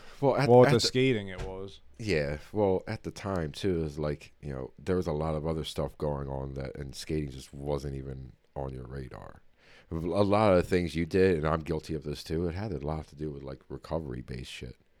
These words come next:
Speaker 1: Like, our, our
Speaker 2: Exactly.
Speaker 1: retreats and, like, you know, being of service to others, and it's like, you know,
Speaker 2: It took
Speaker 1: a-,
Speaker 2: up a
Speaker 1: and
Speaker 2: lot of time.
Speaker 1: Yeah, and, and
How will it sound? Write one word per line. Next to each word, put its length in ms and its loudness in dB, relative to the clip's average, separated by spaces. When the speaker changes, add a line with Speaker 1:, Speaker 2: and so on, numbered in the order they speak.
Speaker 1:
Like, 280 2
our, 80 10
our 80 8
Speaker 2:
Exactly. 240 6
Speaker 1:
retreats 640 2
and, 140 -4
like, 320 -2
you 60 -4
know, 140 -6
being 280 -4
of 100 -8
service 380 -4
to 100 -2
others, 560 0
and 160 -4
it's 140 -8
like, 280 -6
you 80 -8
know, 220 -8
Speaker 2:
It 100 -6
took 200 4
Speaker 1:
a-, 100 6
Speaker 2:
up 80 2
a 40 0
Speaker 1:
and 80 2
Speaker 2:
lot 260 4
of 80 -8
time. 380 -4
Speaker 1:
Yeah, 260 2
and, 240 0
and 240 -4